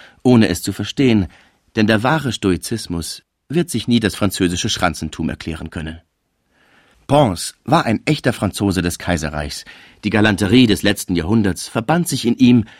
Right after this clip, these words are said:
mit jener Hingabe an die Frau, wie sie in Romanzen so gefeiert wird. Schmucke begrub seinen Herzenskummer unter den Blumen seiner deutschen Philosophie.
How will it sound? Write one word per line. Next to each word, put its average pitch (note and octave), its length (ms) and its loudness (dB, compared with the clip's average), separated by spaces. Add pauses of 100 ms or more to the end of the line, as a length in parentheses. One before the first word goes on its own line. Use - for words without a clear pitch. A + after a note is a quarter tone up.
(120)
mit G3 160 -4
jener F#3 260 2
Hingabe C#3+ 500 2
an G#2+ 120 0
die G2 100 0
Frau, G#2 360 2 (360)
wie E3 120 -2
sie D3 100 -4
in - 140 2
Romanzen G#2+ 560 2
so E2 120 -8
gefeiert - 500 -10
wird. - 300 -14 (560)
Schmucke G#2 500 0 (540)
begrub C3+ 360 -4
seinen A#2 280 0
Herzenskummer G2 680 -2
unter F#2 200 -2
den A2 160 2
Blumen G2+ 320 4
seiner G2+ 220 2
deutschen E2+ 340 -4
Philosophie. E2 680 -8